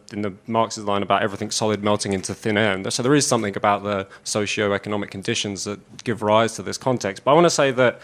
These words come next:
there's something more to it as well. There's something in our culture, our ideas, and our values, um, that we can understand. I wanna give three examples.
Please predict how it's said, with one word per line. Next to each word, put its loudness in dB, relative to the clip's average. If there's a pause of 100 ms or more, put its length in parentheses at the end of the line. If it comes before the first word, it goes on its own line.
(240)
there's 4
something 2
more 8
to 0
it 2
as -4
well. 8
There's -2
something -2 (360)
in 2
our 6
culture, 2
our 6
ideas, 2 (200)
and 0
our 4
values, 0 (100)
um, 0
that -2
we -2
can -2
understand. -2
I -4
wanna -2
give -4
three -6
examples. -8